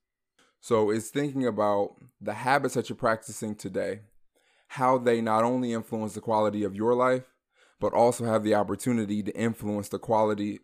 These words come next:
of the lives of individuals that will be here generations to come. And I know personally, I like to think of it more specifically to my own offsprings. I don't have any kids right now,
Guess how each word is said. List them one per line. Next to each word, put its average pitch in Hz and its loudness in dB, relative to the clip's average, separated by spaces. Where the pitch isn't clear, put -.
of 101 0
the 101 0
lives 104 2
of 98 -2
individuals 101 -2
that 101 2
will 110 4
be 120 0
here 101 -6
generations 101 -2
to - -10
come. - -10
And 104 0
I 120 4
know 110 4
personally, 113 2
I 101 2
like 104 2
to 104 -10
think 104 -6
of 98 0
it 98 -4
more 104 0
specifically 101 -6
to - -10
my 101 0
own 101 -2
offsprings. - -10
I 101 -4
don't 101 -2
have 101 0
any 98 -6
kids 110 -2
right 104 0
now, 107 -8